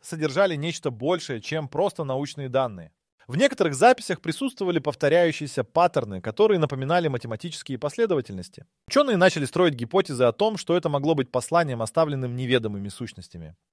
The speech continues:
Однако, как можно было понять, кто или что могло отправлять сигналы из бескрайних просторов космоса? Медленно, но верно ученые собирали информацию, создав своего рода мозаичный портрет. С каждой новой деталью становилось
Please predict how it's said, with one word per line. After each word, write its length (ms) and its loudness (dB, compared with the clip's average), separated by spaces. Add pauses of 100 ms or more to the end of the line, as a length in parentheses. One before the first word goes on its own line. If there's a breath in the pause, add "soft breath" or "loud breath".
Однако, 480 4
как 300 2
можно 320 -2
было 240 2
понять, 400 -2
кто 360 0
или 140 -2
что 260 -2
могло 340 2
отправлять 420 -2
сигналы 500 -2
из 100 -8
бескрайних 520 -2
просторов 440 -6
космоса? 540 -10 (280)
Медленно, 500 2
но 120 0
верно 460 2
ученые 420 -2
собирали 460 2
информацию, 600 -2
создав 360 0
своего 420 0
рода 320 2
мозаичный 640 -6
портрет. 520 -12 (480)
С 80 -12
каждой 280 4
новой 220 2
деталью 440 4
становилось 520 -4